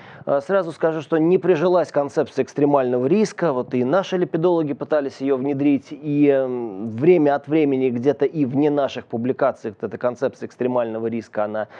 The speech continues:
фигурировала, но, м, такое впечатление, что европейцы от неё отказались. Во всяком случае, последние вот полтора-два года, м, экстремальный риск не встречается в наших документах, поэтому остаётся четырёхступенчатая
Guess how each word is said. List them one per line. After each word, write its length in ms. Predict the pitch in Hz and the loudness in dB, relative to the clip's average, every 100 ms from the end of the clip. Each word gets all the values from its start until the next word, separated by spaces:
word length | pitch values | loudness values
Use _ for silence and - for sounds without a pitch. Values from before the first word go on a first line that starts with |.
| - - | -16 -6
фигурировала, 680 | 127 143 220 214 185 160 | -2 2 4 4 2 2
но, 600 | 147 160 180 180 170 156 143 | 2 2 2 2 0 0 -2
м, 240 | 131 117 | -6 -6
такое 260 | 147 135 160 | -6 -2 -4
впечатление, 280 | - 165 151 | -4 -6 -4
что 140 | - | 0
европейцы 500 | 139 139 143 165 - | 2 2 0 -4 -2
от 120 | 123 | -4
неё 160 | 135 127 | 0 -2
отказались. 500 | 123 120 110 98 - | 0 -2 -2 -4 -4
Во 120 | 104 | -8
всяком 260 | 101 117 110 | -6 -8 -6
случае, 260 | 113 117 113 | -8 -8 -6
последние 580 | 113 135 123 117 113 - - - - | -4 -2 -2 -2 -6 -8 -20 -18 -16
вот 200 | - - | -14 -2
полтора-два 640 | 131 127 143 135 113 131 | -2 2 2 2 0 -2
года, 500 | 127 220 190 180 170 | 2 2 4 2 2
м, 320 | 156 143 131 127 | -2 -4 -6 -8
экстремальный 580 | - 135 147 139 131 127 | -2 0 2 0 0 0
риск 360 | 135 - - _ _ - - _ _ _ _ - | -2 -6 -20 _ _ -20 -20 _ _ _ _ -6
не 240 | 131 143 | 0 0
встречается 560 | - 117 - 120 107 110 | 0 -8 -4 -6 -6 -6
в 40 | |
наших 300 | 110 107 113 | -6 -6 -10
документах, 480 | 104 143 214 214 - | -6 -2 -2 -2 -6
поэтому 320 | 120 117 117 | -6 -6 -6
остаётся 500 | 117 - 123 117 113 | -6 -4 -4 -6 -10
четырёхступенчатая 960 | 110 113 113 107 - 139 113 - - | -16 -6 -6 -6 -8 -6 -6 -8 -12